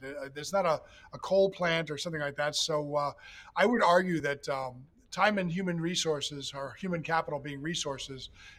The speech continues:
even if a small portion of the effort that went into those extensive, uh, E S G reporting and observance efforts, uh, were directed at mitigation, that duration gap and the interest rate problems,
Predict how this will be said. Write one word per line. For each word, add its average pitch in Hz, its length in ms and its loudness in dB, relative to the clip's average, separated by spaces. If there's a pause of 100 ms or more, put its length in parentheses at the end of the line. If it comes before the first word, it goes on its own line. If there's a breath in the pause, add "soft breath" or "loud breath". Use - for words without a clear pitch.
even 254 220 2
if 208 100 4
a 190 60 -2
small 180 360 4
portion 180 320 -4
of 143 100 -8
the 147 140 -2
effort 160 380 -2 (320 loud breath)
that 160 100 0
went 170 220 2
into 165 240 -2
those 147 400 -2 (340)
extensive, 175 720 -2 (160)
uh, 135 160 -4 (100)
E 165 100 -2
S 156 100 -4
G 165 140 -4
reporting 156 500 0
and 147 80 -4
observance 151 520 -2
efforts, 139 440 -6 (400 loud breath)
uh, 139 200 0 (100)
were 170 140 -2
directed 160 420 2
at 147 80 -8
mitigation, 156 520 -2
that 139 160 0
duration 147 440 -4
gap 135 300 -4
and 135 100 -14
the 135 40 -10
interest - 280 -8
rate 143 180 -8
problems, 135 500 -4